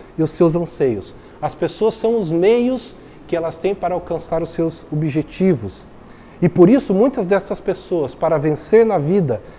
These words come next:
elas sacrificam pessoas e até mesmo relacionamentos que são importantes.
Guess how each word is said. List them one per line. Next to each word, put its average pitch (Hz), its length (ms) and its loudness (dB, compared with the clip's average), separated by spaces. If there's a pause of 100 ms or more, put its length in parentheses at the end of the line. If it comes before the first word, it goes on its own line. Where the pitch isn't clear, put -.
(160)
elas 160 280 2
sacrificam 196 760 -4
pessoas 202 840 2 (340)
e 151 60 -2
até 160 200 -2
mesmo 170 300 -2
relacionamentos 165 880 -8
que 147 100 -6
são 135 320 -4
importantes. 120 760 -8